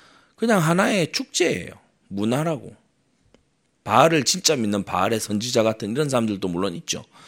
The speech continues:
하지만, 어, 서로 농경사회에서 뭐 이렇게 그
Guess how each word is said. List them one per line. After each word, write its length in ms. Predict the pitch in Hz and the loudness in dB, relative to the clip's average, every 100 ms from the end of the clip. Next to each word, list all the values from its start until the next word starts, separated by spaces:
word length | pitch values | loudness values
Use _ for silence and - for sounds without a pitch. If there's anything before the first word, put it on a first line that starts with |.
| - - | -20 -6
하지만, 580 | 123 120 117 123 165 190 _ _ _ _ _ _ _ - | -4 -2 2 2 2 -4 _ _ _ _ _ _ _ -10
어, 160 | - | -8
서로 380 | 113 135 139 135 | 0 4 6 6
농경사회에서 1160 | 104 107 123 131 127 120 120 123 120 110 - - _ _ _ _ | 4 4 4 2 2 4 6 6 4 0 -8 -12 _ _ _ _
뭐 260 | - 98 98 | -6 -2 0
이렇게 500 | 95 92 87 80 85 57 - | -2 -4 -6 -6 -12 -20 -12
그 280 | 87 85 | -10 -8